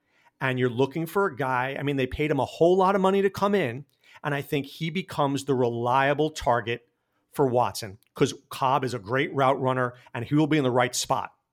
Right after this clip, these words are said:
which we can't always say about Brandon Cooks, right? We, we can't always, I mean, Fuller's just running deep, right? He's going, he's running those fly patterns. But I think Cobb is gonna be one of those guys, much like Cole Beasley was with the Bills, much like Danny Om-, Amendola has been everywhere.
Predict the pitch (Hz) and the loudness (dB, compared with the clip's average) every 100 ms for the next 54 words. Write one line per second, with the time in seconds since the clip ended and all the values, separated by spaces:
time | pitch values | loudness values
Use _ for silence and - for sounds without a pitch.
0 | _ _ 123 131 - 165 240 233 254 269 | _ _ -2 -2 -2 0 2 4 6 6
1 | 135 123 120 107 - - - - _ 147 | 6 2 0 -2 -10 -12 -16 -16 _ 0
2 | 208 185 180 147 208 208 190 202 - 151 | 2 0 -2 -4 -2 2 4 2 2 -2
3 | 120 - 202 139 131 143 139 117 110 - | -2 2 2 2 0 0 0 -2 -6 -4
4 | 117 104 143 123 - - - 139 151 131 | -6 -2 -4 -4 -10 -18 -2 0 2 2
5 | 127 139 117 113 95 - _ - - _ | 2 0 0 -4 -10 -18 _ -20 -20 _
6 | 147 143 - 143 - 151 185 185 151 131 | -2 0 -2 -2 -2 -2 2 2 2 2
7 | 151 131 131 123 131 147 147 143 127 113 | 0 2 0 0 2 2 0 2 0 -2
8 | 131 135 156 170 175 - 202 170 190 175 | 0 0 2 2 0 4 4 4 0 0
9 | 202 180 175 170 196 175 165 139 139 - | 0 4 4 4 -2 2 4 4 2 -4
10 | - _ 135 139 160 131 151 165 156 165 | -14 _ -4 0 -2 0 -2 0 0 -2
11 | 165 143 156 143 156 135 165 170 156 123 | -2 -2 0 2 2 2 2 2 2 0
12 | 110 104 | -2 -4